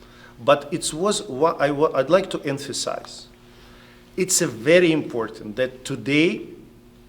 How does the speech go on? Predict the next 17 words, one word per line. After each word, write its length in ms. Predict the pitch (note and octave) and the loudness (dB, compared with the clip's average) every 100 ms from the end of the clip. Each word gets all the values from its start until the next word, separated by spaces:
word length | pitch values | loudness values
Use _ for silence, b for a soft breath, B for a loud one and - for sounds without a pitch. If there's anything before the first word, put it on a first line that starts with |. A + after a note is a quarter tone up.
| - B B B B B B B B B - - - | -20 B B B B B B B B B -20 -20 -2
uh, 380 | C3+ C#3 C#3 C#3 | 4 6 6 4
Ukraine, 720 | C3+ D#3 E3 F#3+ F#3+ F3+ B2+ B2+ | 0 -4 0 2 4 2 0 4
once 360 | E3 G3+ - | 6 6 4
again, 520 | D#3 A#2+ A2 G2 - - - - - - - - | 0 0 -2 -2 -8 -16 -20 -20 -20 -20 -20 -18
how 440 | - - F#3+ A3+ | -4 4 8 8
we 160 | F#3+ E3 | 6 4
demonstrated 760 | E3+ D#3 D3+ - D#3+ D#3+ D3+ - - | 2 0 -2 -2 -2 0 -4 -6 -2
all 360 | G3 G#3 A3 | 4 6 6
these 220 | G#3+ F3+ | 2 0
three 220 | - E3 D3+ | -2 0 2
years, 520 | A#2 G2+ - - - B B B | 2 -2 -4 -10 -16 B B B
how 200 | D3 F3 | 4 8
we're 160 | F3+ | 8
fighting 600 | E3+ - E3 G3 G3 D3 | 4 4 6 6 2 -4
for 260 | A#2 - B2+ | -6 0 4
our 260 | C3 B2+ B2+ | 6 6 2
independence, 840 | C#3+ D3 D3 - C3 A#2 G#2 G#2 | -2 -4 -4 2 2 2 -4 -8